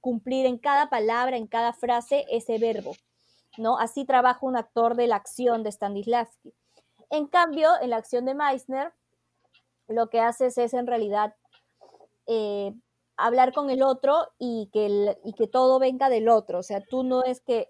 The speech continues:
entras a hacer algo tan específico, sino a trabajar con la otra persona.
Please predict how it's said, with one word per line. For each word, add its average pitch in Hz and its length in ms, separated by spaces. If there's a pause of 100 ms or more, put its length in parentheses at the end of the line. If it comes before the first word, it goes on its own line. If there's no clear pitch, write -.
entras 240 460
a 233 40
hacer 220 200
algo 240 200
tan 247 200
específico, 254 680
sino 208 280
a 208 80
trabajar 208 500
con 214 160
la 196 100
otra 196 220
persona. - 460